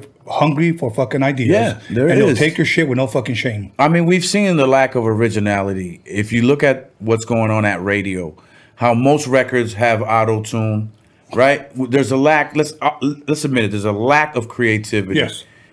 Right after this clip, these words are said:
Speaker 2: right?
Speaker 1: absolutely.
Speaker 2: And so it trickles down, and I think a lot of people wanna,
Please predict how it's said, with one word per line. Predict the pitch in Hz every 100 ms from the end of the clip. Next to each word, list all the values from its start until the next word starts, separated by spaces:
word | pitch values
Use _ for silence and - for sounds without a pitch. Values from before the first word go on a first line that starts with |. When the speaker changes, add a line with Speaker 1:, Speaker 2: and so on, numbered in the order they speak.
| -
Speaker 2:
right? | 117 123
Speaker 1:
absolutely. | 151 135 107 - _ _ _
Speaker 2:
And | 120 120
so | 110 131 123 127
it | 123 127
trickles | - 156 151 139 107
down, | 135 143 165 113 107
and | 110
I |
think | 113 127 123
a | 107
lot | 117
of | 120
people | 131 123
wanna, | 117 117 117 95